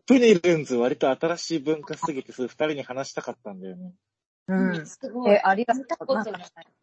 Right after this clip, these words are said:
Speaker 3: うん。
Speaker 2: ね、見たことないね。
Speaker 3: 聞いたことも。
Speaker 1: キャラに触れるって書いてある。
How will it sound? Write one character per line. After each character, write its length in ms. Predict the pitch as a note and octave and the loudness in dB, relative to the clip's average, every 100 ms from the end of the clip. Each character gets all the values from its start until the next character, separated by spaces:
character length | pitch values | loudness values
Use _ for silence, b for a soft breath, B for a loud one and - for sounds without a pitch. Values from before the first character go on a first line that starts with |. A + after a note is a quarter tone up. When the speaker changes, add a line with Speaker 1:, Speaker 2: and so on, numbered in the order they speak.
| _ | _
Speaker 3:
う 40 | |
ん。 180 | G3+ G3 F#3+ _ _ _ _ _ _ _ _ _ G#3 | -18 -18 -20 _ _ _ _ _ _ _ _ _ -12
Speaker 2:
ね、 120 | G3+ | -8
見 160 | G3 G#3+ | -8 -6
た 120 | G#3 | -6
こ 140 | F3+ | -6
と 140 | E3+ E3 | -14 -14
な 200 | E3 E3 | -12 -12
い 60 | |
ね。 300 | D3+ D3 D#3+ _ _ _ _ _ _ _ _ _ _ _ _ _ | -12 -14 -16 _ _ _ _ _ _ _ _ _ _ _ _ _
Speaker 3:
聞 240 | - C#4 C#4 | -14 -8 -8
い 60 | |
た 140 | - C#4+ | -8 -10
こ 160 | C#4 | -8
と 100 | C4+ | -8
も。 40 | C#4+ | 0
Speaker 1:
キ 40 | |
ャ 100 | F#3 | 2
ラ 140 | F3 C#3 | 2 -2
に 160 | B2 | -10
触 420 | - B2+ A#2 B2 | -12 -10 -6 -6
れ 160 | C3 D3 | -6 -4
る 220 | D3 E3+ | -4 -6
っ 40 | - _ _ _ _ _ | -8 _ _ _ _ _
て 80 | - | -20
書 80 | G#2 | -20
い 60 | |
て 60 | _ | _
あ 40 | |
る。 100 | G2 | -20